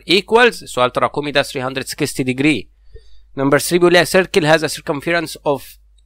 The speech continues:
eight pi length unit. So the length of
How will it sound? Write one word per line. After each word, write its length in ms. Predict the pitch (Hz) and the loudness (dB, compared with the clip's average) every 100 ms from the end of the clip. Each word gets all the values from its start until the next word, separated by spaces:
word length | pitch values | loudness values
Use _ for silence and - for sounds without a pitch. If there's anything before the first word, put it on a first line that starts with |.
| - | 2
eight 220 | 202 226 156 143 | 4 4 -2 2
pi 220 | 185 190 | 4 6
length 340 | 175 180 - 156 | 2 0 0 0
unit. 520 | 131 104 _ - - _ _ _ _ _ | 0 0 _ -20 -20 _ _ _ _ _
So 260 | - 220 190 | 2 4 6
the 140 | 190 | 4
length 340 | 196 202 - - | 2 0 -2 -2
of 120 | 165 | 0